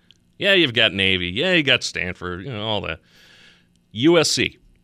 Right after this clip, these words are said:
That's the rival. That's their rival. And again, to be able to just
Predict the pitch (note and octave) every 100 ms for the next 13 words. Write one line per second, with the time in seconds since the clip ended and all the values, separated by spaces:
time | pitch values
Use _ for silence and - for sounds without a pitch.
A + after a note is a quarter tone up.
0 | _ _ - - G#2+ B2+ C#3+ D3 C3+ B2
1 | A2 G2 A2 A2+ B2 - C#3+ C3+ B2+ A#2
2 | G2 F2+ _ _ _ _ _ _ _ _
3 | _ _ _ _ _ _ _ _ _ _
4 | G2 G2 A2+ F2+ D#2+ _ _ - E2+ F2+
5 | G#2 A2 - G#2 F#2 F#2+ F2+